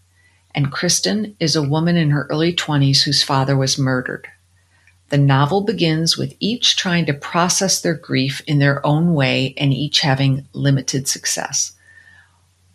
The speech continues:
All of their lives are kind of on pause, and before Joella starts bringing them together, he delves deep into the emotions of three very different kinds of grief.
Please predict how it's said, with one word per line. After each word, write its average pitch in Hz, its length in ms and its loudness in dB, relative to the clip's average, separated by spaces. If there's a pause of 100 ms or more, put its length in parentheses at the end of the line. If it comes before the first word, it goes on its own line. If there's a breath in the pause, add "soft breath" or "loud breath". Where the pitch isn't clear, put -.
All 233 240 2
of 269 120 -4
their 196 160 2
lives 160 460 4
are 139 300 2 (460)
kind 165 180 -2
of 143 100 0 (120)
on 156 380 2
pause, 131 840 0 (200)
and 151 160 0
before 196 420 0
Joella 175 480 0
starts 143 380 0
bringing 151 380 0
them 139 180 2
together, 139 720 0 (300 loud breath)
he 208 340 -4
delves 170 680 0
deep 170 380 -2
into 156 220 2
the 156 160 0
emotions 135 640 4
of - 160 -12
three 156 720 -2
very 156 600 0 (100)
different 175 540 -2
kinds 139 680 2
of 135 140 -4
grief. 127 520 -4